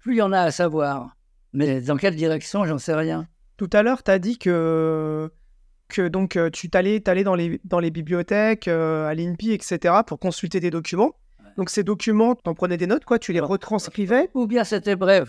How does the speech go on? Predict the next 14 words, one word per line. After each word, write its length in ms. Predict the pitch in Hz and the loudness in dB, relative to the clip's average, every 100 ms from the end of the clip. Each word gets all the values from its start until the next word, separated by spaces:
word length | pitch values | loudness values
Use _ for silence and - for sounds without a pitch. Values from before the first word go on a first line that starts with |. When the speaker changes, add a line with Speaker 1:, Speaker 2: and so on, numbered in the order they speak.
| 127 | -4
Speaker 1:
je 160 | 110 143 | -6 0
re-, 240 | 160 117 | 0 0
je, 220 | 156 135 | 0 -2
je 100 | 110 | -4
copiais, 560 | 123 156 143 165 190 202 _ - | -4 -4 0 2 4 2 _ -10
ou 80 | 190 | -2
bien 240 | 202 175 | 2 4
je, 180 | 160 165 | 4 2
je 120 | 127 | 0
prenais 220 | - 185 160 | -2 0 0
une 60 | |
photocopie, 460 | 151 156 170 - 208 | -2 -4 -2 0 0
Speaker 2:
Ah, 100 | 185 202 226 - - | 2 2 0 -4 -6
d'accord. 260 | 190 180 | -6 -4